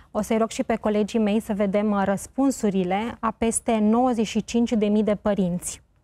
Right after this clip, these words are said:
Foarte mulți părinți au răspuns la întrebarea dacă ei văd utilă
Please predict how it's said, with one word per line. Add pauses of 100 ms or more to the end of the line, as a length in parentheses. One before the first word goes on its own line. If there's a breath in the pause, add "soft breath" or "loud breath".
(640 loud breath)
Foarte
mulți
părinți
au
răspuns
la
întrebarea (260 loud breath)
dacă
ei
văd
utilă